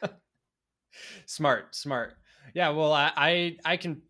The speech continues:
Speaker 2: personally throw in my, my recommendation to go follow the, the Krasenstein brothers. Uh, they're awesome. Um, and really appreciate you being on the show. And for those of you listening, uh, and you have some skills you wanna list, head over to createers dot co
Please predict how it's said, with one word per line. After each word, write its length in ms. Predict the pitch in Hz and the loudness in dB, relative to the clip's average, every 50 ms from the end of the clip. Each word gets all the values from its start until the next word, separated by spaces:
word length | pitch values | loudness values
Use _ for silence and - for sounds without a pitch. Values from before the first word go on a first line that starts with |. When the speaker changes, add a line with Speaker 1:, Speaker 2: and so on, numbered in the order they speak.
| _ _ _ | _ _ _
Speaker 2:
personally 340 | - 220 226 214 - 214 185 | -2 -2 0 0 2 0 0
throw 280 | - 190 196 196 185 | 0 2 2 2 2
in 60 | 185 180 | 2 2
my, 280 | 170 165 160 160 160 | 2 2 2 2 0
my 180 | 147 147 143 143 | -2 -2 -2 0
recommendation 760 | 143 147 151 147 - 151 143 131 131 131 131 - - 135 123 | 0 2 0 0 -2 -4 -4 -2 -2 -2 -2 -4 -6 -10 -8
to 40 | |
go 180 | 113 123 127 123 | -6 -4 -6 -6
follow 480 | - - - 131 120 123 123 120 120 120 | -4 -4 -2 0 2 2 2 0 0 -2
the, 340 | 113 113 110 110 113 101 90 | -4 -6 -6 -6 -8 -8 -10
the 100 | 110 110 | -12 -12
Krasenstein 600 | - 120 117 113 - 120 110 - 123 117 117 113 | -10 -10 -10 -10 -10 -12 -12 -10 -10 -8 -8 -8
brothers. 440 | 117 113 110 110 113 110 104 101 - - | -8 -8 -8 -8 -8 -10 -10 -12 -14 -14
Uh, 220 | - 104 104 104 101 | -14 -12 -12 -10 -6
they're 180 | 113 123 127 | -4 -2 0
awesome. 440 | 123 113 107 - - 120 113 110 113 _ _ - - - - - _ _ - | 0 0 0 -2 -6 -8 -8 -10 -14 _ _ -20 -20 -20 -20 -20 _ _ -8
Um, 480 | 123 117 113 110 107 104 98 95 92 - _ _ _ _ _ - | -4 -2 -2 -2 -2 -4 -6 -10 -16 -20 _ _ _ _ _ -12
and 440 | 139 123 120 113 110 107 107 107 110 101 | -8 -6 -4 -4 -4 -6 -8 -10 -14 -12
really 260 | 120 127 151 165 160 160 | -8 -6 -4 -2 -2 -4
appreciate 460 | 156 - 165 160 - - 160 156 143 | -4 -4 -4 -4 -2 -2 -4 -4 -4
you 140 | 143 143 135 | -6 -8 -6
being 240 | 135 147 151 151 | -6 -6 -6 -6
on 100 | 147 143 | -6 -8
the 80 | 147 139 | -8 -8
show. 500 | 135 - - 143 147 165 196 202 196 - _ _ _ - | -8 -4 -2 -2 -2 -2 -2 -6 -10 -14 _ _ _ -14
And 280 | 113 117 120 117 113 | -12 -12 -12 -12 -14
for 220 | - - 127 127 120 | -12 -10 -8 -8 -6
those 240 | 120 135 131 127 | -4 -4 -4 -4
of 100 | 135 123 | -4 -4
you 140 | 131 139 139 | -4 -4 -4
listening, 600 | 131 135 139 135 - - 160 156 156 151 156 143 - _ _ _ _ _ _ _ _ | -2 -2 -4 -4 -4 -4 -4 -4 -4 -4 -6 -6 -10 _ _ _ _ _ _ _ _
uh, 180 | - 117 120 - - - - - - _ _ _ _ - | -10 -10 -10 -8 -10 -12 -14 -16 -16 _ _ _ _ -14
and 120 | 123 117 | -14 -12
you 120 | 117 117 113 | -12 -12 -12
have 320 | - - 147 147 151 143 | -10 -6 -4 -4 -4 -4
some 160 | - - 151 | -6 -6 -6
skills 320 | - - - 170 170 156 139 | -6 -6 -4 -4 -4 -4 -4
you 80 | 147 | -2
wanna 240 | 151 160 160 156 143 | -2 -2 -2 -2 -2
list, 360 | 143 143 170 190 190 - - | -2 -2 -2 -2 -4 -6 -8
head 120 | - 135 139 | -6 -6 -6
over 200 | 139 135 131 143 | -6 -6 -8 -10
to 100 | 123 120 | -12 -12
createers 680 | - - - 180 180 180 180 - - 180 175 151 139 | -14 -12 -10 -8 -8 -8 -8 -8 -8 -8 -8 -8 -6
dot 260 | - 156 123 - - | -6 -6 -6 -6 -10
co 540 | - - 170 170 156 139 131 139 151 170 - | -8 -4 -2 0 0 0 0 -2 -6 -10 -14